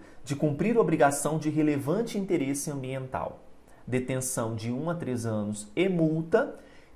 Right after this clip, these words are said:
Também admite-se aqui a forma culposa, a pena é de três meses a um ano, sem prejuízo da multa. Certinho? Então, tanto o artigo sessenta e sete quanto o sessenta e oito, admitimos aqui a forma culposa.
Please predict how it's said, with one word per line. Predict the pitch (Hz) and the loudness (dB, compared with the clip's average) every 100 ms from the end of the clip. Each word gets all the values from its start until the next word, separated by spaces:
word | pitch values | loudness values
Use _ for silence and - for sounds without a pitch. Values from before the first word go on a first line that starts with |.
| - | 6
Também | 190 196 175 180 208 233 196 | 8 10 8 8 8 6 4
admite-se | 156 151 147 147 147 - | 2 0 -2 -2 -2 -4
aqui | 143 143 | -4 0
a | 131 | 0
forma | - 127 120 | 4 2 2
culposa, | 120 143 139 120 120 120 180 170 - - - | -2 -2 2 4 4 4 -2 -6 -16 -10 -2
a | 127 | 0
pena | - 131 | 0 0
é | 131 | 0
de | 117 | -2
três | 127 139 147 | 0 2 2
meses | 127 127 131 120 131 | 2 -2 -2 -2 -2
a | |
um | 143 143 | 0 0
ano, | 131 147 | -2 -2
sem | 165 - 151 | -4 -4 -4
prejuízo | 151 151 160 127 120 123 | -2 -4 -2 -2 -4 -6
da | 127 151 | -8 -8
multa. | 107 98 - - - - - - | -8 -12 -14 -18 -20 -20 -20 -16
Certinho? | - 92 - 175 277 359 - - - - - - - - - - - 143 | -8 -6 -2 -2 -2 -4 -12 -20 -20 -20 -20 -20 -20 -20 -20 -20 -10 -4
Então, | 135 151 156 - | 2 4 2 0
tanto | 180 202 294 269 | 2 4 2 6
o | |
artigo | 190 175 - 156 | 6 6 2 -2
sessenta | 165 - 160 160 - - 160 165 151 156 160 | -2 0 2 2 -2 -4 -4 -4 -4 -2 0
e | 151 | 0
sete | 147 110 113 - | 2 0 0 -4
quanto | 151 170 170 | 0 0 -2
o | |
sessenta | 160 - 127 120 | -6 -4 -2 0
e | 160 | 2
oito, | 139 156 180 190 - | 4 2 2 -6 -6
admitimos | 147 156 156 165 165 - 135 143 147 | 0 0 0 0 -2 -4 -6 -4 -4
aqui | 151 139 | -4 -4
a | 139 | -4
forma | - 127 131 | 0 -2 -2
culposa. | - 175 170 113 104 107 104 | -6 -10 -4 -2 -2 -4 -8